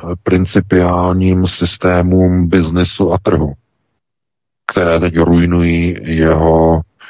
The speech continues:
dceřiné společnosti v Agrofertu. Obrovské ceny paliv, obrovské ceny energií, které vedou ke zdražování produkce Agrofertu. Když teď někdo obvinuje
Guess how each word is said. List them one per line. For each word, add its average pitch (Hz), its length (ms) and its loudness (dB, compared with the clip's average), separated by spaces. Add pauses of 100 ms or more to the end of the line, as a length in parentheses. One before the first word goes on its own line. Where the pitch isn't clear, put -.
(340)
dceřiné 82 480 0
společnosti - 720 -4
v - 60 -6
Agrofertu. 76 720 -4 (960)
Obrovské 82 480 0
ceny 85 360 -2
paliv, 73 280 -2 (580)
obrovské 85 580 -2
ceny 87 320 -2
energií, 80 540 -2
které 82 300 0
vedou 82 300 2
ke - 140 -2
zdražování 82 840 0
produkce 82 520 -2
Agrofertu. 82 640 -2 (1300)
Když 82 160 0
teď 87 260 0
někdo 82 300 2
obvinuje 80 760 0